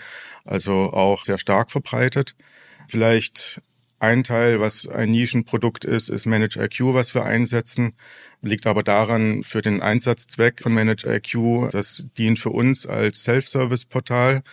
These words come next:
für das Starten von Automatisierungsprozessen, aber auch in Hybrid Cloud-Umgebungen, die wir ja als Dienstleister auch für unsere Kunden einsetzen,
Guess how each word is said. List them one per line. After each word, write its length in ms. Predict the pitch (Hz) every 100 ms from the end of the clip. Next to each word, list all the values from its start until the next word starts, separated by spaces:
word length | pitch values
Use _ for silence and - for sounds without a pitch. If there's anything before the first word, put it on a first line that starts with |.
| - - -
für 240 | - 117
das 140 | 117 98
Starten 340 | 107 113 139
von 180 | 127 131
Automatisierungsprozessen, 1400 | 110 117 113 110 104 110 113 - 117 - 107 - 113 110 _ _ _
aber 260 | 110 107 110
auch 240 | 107 107 - -
in 480 | - 113 107 104 98
Hybrid 340 | 110 104 -
Cloud-Umgebungen, 1300 | 104 107 127 - - 127 120 117 117 117 117 113 113 - - - -
die 160 | - 101
wir 180 | 107 110
ja 180 | 107
als 500 | 92 98 104 98 - - _
Dienstleister 880 | 120 127 - 117 113 - 113 107 95
auch 160 | 104 -
für 120 | -
unsere 280 | 107 - 113
Kunden 400 | - 123 120 107
einsetzen, 720 | 104 113 117 113 - 113